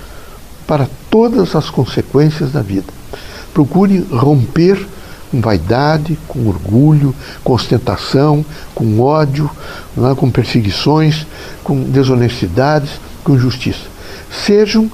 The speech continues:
a pessoa melhor que vocês puderem ser. Procure, na medida do possível, quando as coisas estiverem detonando sobre o interior de vocês, dizem peremptoriamente a vocês,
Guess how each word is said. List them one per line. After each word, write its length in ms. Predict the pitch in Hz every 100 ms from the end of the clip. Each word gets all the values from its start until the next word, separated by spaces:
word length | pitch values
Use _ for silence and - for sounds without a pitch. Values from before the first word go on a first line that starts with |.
| - - -
a 80 |
pessoa 600 | - 143 127 - 180 185 -
melhor 480 | 175 175 151 185 196
que 120 | -
vocês 180 | - 147
puderem 400 | 180 143 139 120
ser. 240 | - 104 - - - - - -
Procure, 400 | - 165 220 226
na 140 | 208 190
medida 420 | 175 156 220 180
do 80 | 143
possível, 500 | 151 127 190 208 202
quando 180 | - 170
as 120 | 151
coisas 260 | - 180 160
estiverem 480 | 151 147 143 147 127 - - - -
detonando 680 | - 165 175 185 190 240 196
sobre 300 | - - 151
o 20 |
interior 320 | 147 147 143 135
de 60 |
vocês, 400 | 131 117 - 202 196 - - -
dizem 460 | 165 180 202 196 - - - -
peremptoriamente 960 | 208 220 226 - - 226 214 170 190 165
a 40 |
vocês, 400 | 139 123 - 117